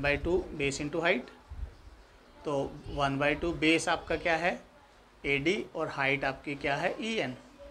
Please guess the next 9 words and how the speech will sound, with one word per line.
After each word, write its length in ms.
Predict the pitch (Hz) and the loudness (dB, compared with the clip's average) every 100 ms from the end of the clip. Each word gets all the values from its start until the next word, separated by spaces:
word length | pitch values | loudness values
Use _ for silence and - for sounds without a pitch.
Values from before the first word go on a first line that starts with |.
| - - - - - 147 | -20 -20 -20 -20 -10 -8
equation 520 | 139 143 135 135 143 | -6 0 0 0 -4
number 240 | 120 139 | -4 -2
one। 220 | 185 220 156 - - - - - - 185 | 0 0 -2 -10 -20 -20 -18 -16 -2 4
ऐसे 320 | 185 190 240 214 | 6 6 2 4
ही 260 | 226 277 - - - - - - - 190 | 2 2 0 -2 -2 -2 -6 -12 0 4
इस 200 | 185 185 | 6 6
वाला, 220 | 156 151 - - - - - - | 8 6 2 -12 -14 -12 -10 -2
ये 140 | 170 165 | 4 6
वाला 200 | 131 | 6